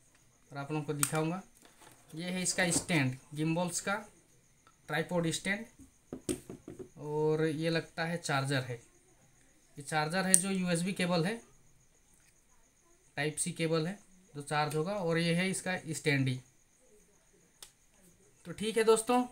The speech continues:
बने रहिए, अब नया नया वीडियो दिखाऊंगा मैं आपको। तो ये रहा, नया गिम्बल्स आ गया है मेरे पास। अब मैं आपको नया नया वीडियो दिखाऊंगा अच्छे अच्छे जगह का, तो देखते रहिए।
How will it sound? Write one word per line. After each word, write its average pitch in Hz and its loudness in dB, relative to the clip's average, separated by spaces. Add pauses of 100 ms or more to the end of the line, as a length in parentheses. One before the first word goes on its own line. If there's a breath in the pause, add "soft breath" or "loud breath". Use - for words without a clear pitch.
बने 185 0
रहिए, 214 6
अब 220 6
नया 180 2
नया 190 4
वीडियो 175 4
दिखाऊंगा 180 2
मैं 185 4
आपको। 175 2 (4000)
तो 147 -12
ये 151 -4
रहा, 156 -4
नया 160 4
गिम्बल्स 156 0
आ 160 6
गया 160 4
है 165 2
मेरे 165 2
पास। 214 0 (800)
अब 143 -10
मैं 156 -4
आपको 151 -2
नया 156 2
नया 156 2
वीडियो 151 0
दिखाऊंगा 156 0 (2000)
अच्छे - -10
अच्छे 147 -6
जगह 151 -2
का, 190 -6
तो 170 -10
देखते 143 -6
रहिए। 180 -6